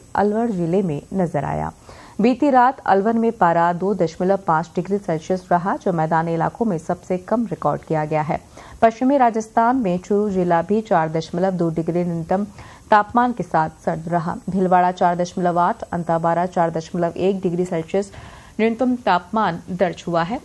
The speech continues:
राजधानी में बीती रात सर्द हवा रहने पर रात में पारा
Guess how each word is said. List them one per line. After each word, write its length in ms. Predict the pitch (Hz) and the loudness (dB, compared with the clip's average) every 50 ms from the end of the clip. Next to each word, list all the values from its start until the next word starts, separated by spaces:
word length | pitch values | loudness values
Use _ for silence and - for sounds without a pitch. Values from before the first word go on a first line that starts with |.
| - | -4
राजधानी 520 | - 185 175 175 175 - - 202 190 196 220 | 0 2 2 2 0 -2 -4 -2 -2 0 0
में 160 | 233 233 220 | 0 -2 0
बीती 260 | 226 226 226 - 247 | -2 -2 0 0 0
रात 320 | 233 226 214 240 233 - 233 | 2 2 0 0 -2 -6 -8
सर्द 300 | 220 - 190 180 170 185 | -4 -4 -4 -2 -2 -4
हवा 340 | 165 185 170 175 175 180 185 185 | -4 -4 -2 0 0 0 0 -2
रहने 460 | 202 165 131 160 170 180 190 208 220 - - - - - - - - - | -4 -6 -6 -6 -6 -6 -6 -6 -8 -10 -16 -20 -20 -20 -20 -12 -6 -2
पर 160 | 185 190 190 180 | 0 0 2 2
रात 280 | 180 175 190 202 - 240 | 2 0 0 0 0 -2
में 80 | 233 226 | -2 0
पारा 360 | - 170 165 165 170 170 | 0 0 0 2 2 2